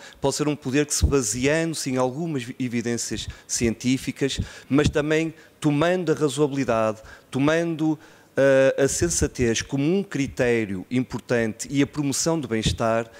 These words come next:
eh, dos sujeitos, possa precisamente fazer isto, possa trazer muitos dos que estão excluídos da sociedade novamente para o centro da cidade. E é essa procura de centralidade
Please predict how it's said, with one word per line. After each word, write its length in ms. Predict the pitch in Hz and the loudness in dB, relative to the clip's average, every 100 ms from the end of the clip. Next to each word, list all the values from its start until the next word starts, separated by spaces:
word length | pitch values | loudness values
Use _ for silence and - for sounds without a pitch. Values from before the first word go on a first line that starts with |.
| - - | -16 0
eh, 120 | 117 | 2
dos 200 | 110 110 | 2 -2
sujeitos, 560 | 120 123 139 - - - - _ | -4 0 0 0 -10 -12 -20 _
possa 540 | 151 156 - 160 156 - - _ | 0 0 0 0 -2 -4 -20 _
precisamente 520 | - 135 131 139 147 - | -2 2 2 2 0 -2
fazer 280 | 135 127 | 0 0
isto, 240 | 107 - - | 0 -4 -2
possa 400 | 139 139 - 139 | 0 0 -2 -4
trazer 800 | - 143 131 120 151 175 175 - _ _ | 0 2 2 2 2 2 0 -4 _ _
muitos 360 | 123 131 156 - | -2 2 2 0
dos 120 | 139 | -8
que 80 | - | -4
estão 220 | - 127 | -2 0
excluídos 800 | 127 131 127 123 - - 123 127 | -2 0 2 2 -2 -2 0 0
da 80 | 120 | -4
sociedade 540 | 113 123 120 127 135 - - - | -4 -2 0 0 0 -6 -20 -10
novamente 800 | 120 127 156 143 139 131 139 - | -2 2 2 0 -2 0 -2 -4
para 180 | - 120 | -4 -2
o 60 | |
centro 420 | 113 - 123 123 110 | 0 0 0 -2 -6
da 80 | |
cidade. 400 | 107 101 87 82 - - - - | -6 -6 -6 -8 -12 -20 -10 0
E 100 | 143 | 4
é 60 | |
essa 320 | 156 190 - | 4 2 0
procura 400 | 160 147 - 156 | 0 0 0 -2
de 80 | 139 | -2
centralidade 960 | - 175 185 - 147 127 113 110 113 | -2 2 0 0 -2 0 0 0 0